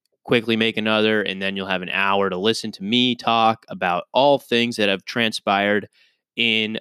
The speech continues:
uh, the almost non-existent world of sports. But in all honesty, we have a lot to cover today. So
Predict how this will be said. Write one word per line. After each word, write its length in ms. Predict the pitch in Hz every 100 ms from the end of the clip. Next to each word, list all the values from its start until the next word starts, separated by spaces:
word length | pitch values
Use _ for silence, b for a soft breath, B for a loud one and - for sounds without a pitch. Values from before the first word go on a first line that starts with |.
| -
uh, 440 | 101 95 95 90
the 140 | 90 113
almost 320 | 127 117 -
non-existent 720 | 117 117 110 98 117 - 110
world 180 | 110 107
of 80 | 98
sports. 380 | - 139 120 -
But 240 | 120 110 b b b
in 80 | 110
all 320 | 139 139 117
honesty, 500 | 107 131 139 - 110
we 160 | 101 104
have 280 | 107 104 101
a 140 | 104 101
lot 400 | 92 101 98 -
to 80 |
cover 340 | 110 117 101 90
today. 300 | - 82 76
So 260 | - 135 110